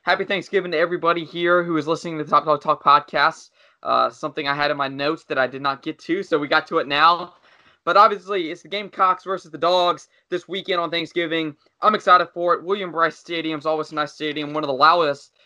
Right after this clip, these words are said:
in the country that Georgia plays in all year. You know, it's gonna be an interesting game. I think, uh, both programs are at a state where they're trying to find their footing. You know, Georgia's come off, uh, you know, Georgia's coming into this game with two losses.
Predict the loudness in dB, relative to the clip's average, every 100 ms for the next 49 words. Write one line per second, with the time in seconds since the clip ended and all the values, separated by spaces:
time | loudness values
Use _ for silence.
0 | _ -14 -12 -6 -6 -6 -6 -6 -4 -6
1 | -4 -4 -4 -4 -4 -2 -2 -2 2 4
2 | 4 -2 _ _ _ -4 -2 -2 -4 -2
3 | -2 -2 -4 -6 -4 0 0 0 -2 0
4 | 0 -2 -2 2 6 6 4 2 2 0
5 | -2 0 0 -2 0 0 0 0 2 2
6 | 2 2 4 4 2 -4 _ _ -2 2
7 | 2 2 0 2 0 0 0 0 -2 -12
8 | _ _ _ _ -8 0 0 0 0 0
9 | -2 -8 -10 -4 2 2 2 2 6 6
10 | 4 -4 -14 -8 -4 -4 -2 -2 -2 -4
11 | -4 -4 -4 -4 -4 -6 -6 2 2 2
12 | -4 -8